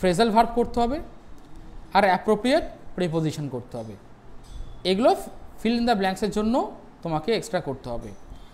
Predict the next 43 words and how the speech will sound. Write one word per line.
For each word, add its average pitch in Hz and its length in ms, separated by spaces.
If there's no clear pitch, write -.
বাকি 180 340
error 196 120
correction 226 340
যা 208 160
পড়বে 226 260
তোমার 220 260
সেম 214 300
একই 165 240
জিনিস 214 200
fill, 180 140
fill 175 280
in 190 80
the 196 60
blanks-এও 175 420
কাজে 165 400
লাগবে, 135 480
ওকে? 233 240
তো 277 240
error 214 160
correction 269 380
গেল, 294 140
fill 294 220
in 262 80
the 254 60
blanks 208 260
গেল। 180 140
এখানে 269 260
তুমি 277 140
দশের 233 500
মধ্যে 247 220
মোটামুটি 247 320
নয়, 233 320
আট, 202 200
নয় 226 140
স্কোর 233 200
করতে 214 220
পারো 220 100
যদি 196 100
তুমি 214 200
যদি 247 260
ঠিকঠাক 196 220
করে 226 140
প্র্যাকটিসটা 220 560